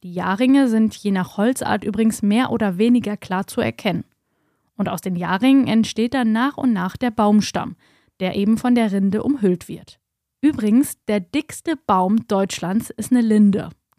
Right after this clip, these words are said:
die einen Umfang von achtzehn Metern misst. Der höchste Baum in Deutschland ist über siebenundsechzig Meter hoch. Boah. Und steht in der Nähe von Freiburg. Und der höchste Baum der Welt, pass auf,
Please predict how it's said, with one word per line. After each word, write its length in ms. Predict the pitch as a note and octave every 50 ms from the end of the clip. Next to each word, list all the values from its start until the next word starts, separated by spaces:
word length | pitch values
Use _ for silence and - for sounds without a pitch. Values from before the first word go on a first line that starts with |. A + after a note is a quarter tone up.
| _
die 160 | G3+ G#3 -
einen 260 | - G3 F#3+ F#3+ F#3+ -
Umfang 440 | - A#3 C4 C#4 - - A#3+ A#3+
von 180 | - - A3+ - - _
achtzehn 720 | _ A3+ B3 - A2+ G2 - - - - C4 B3 B3 B3 A3+
Metern 420 | G#3 G3 G3+ - - F#3+ - -
misst. 340 | - - - D#3 - - _ _ _ _ _ _ _ _ _ _ _ _
Der 80 | G3+ F3
höchste 280 | G#3 G#3+ - - -
Baum 300 | F3+ E3 F3+ F#3 G3+ B3
in 140 | C4 C4+ -
Deutschland 500 | C4+ C4 C4+ C#4 - - C#4 C4+ C4 C4
ist 160 | - G3 - - _
über 320 | B3+ C#4 B3 - - F2+ -
siebenundsechzig 1400 | F3 F3 G3 G#3 B3+ E4 F#4 - - D#4 C#4 - - A3+ G#3+ F3+ F3+ F#3+ A3 G#3+ - - - - - G#3 - -
Meter 420 | F#3 F3 E3 F3 - - F3+ -
hoch. 300 | - - - - _ _ _ _ _ _ - - -
Boah. 160 | - - - - - - _ _ _ - - - _ - _ _
Und 160 | A#3+ A#3+ -
steht 320 | - - B3 C4 D4 -
in 100 | - B3
der 140 | A#3+ A#3 G#3+
Nähe 240 | G#3 G3+ G3+ G3 G3+
von 240 | - - A3+ A3+ A#3+
Freiburg. 720 | - - - - F3+ F3+ F3+ E3+ - - - - - - _ _ _ _ _ _ _ _ _ _ _ _
Und 160 | A3+ A3+ -
der 140 | G#3+ F#3 E3
höchste 340 | A#3 C4 C4+ - - A3+
Baum 220 | F3 F#3+ F3+ F3+ F3
der 220 | - D#3 F3+ - -
Welt, 480 | F#3 F#3+ B3+ C4+ G#3+ G3 C4 - - - _ _ _ _ _
pass 200 | - G#3 G3+ F3+
auf, 320 | - - G3 A3+ C4+ -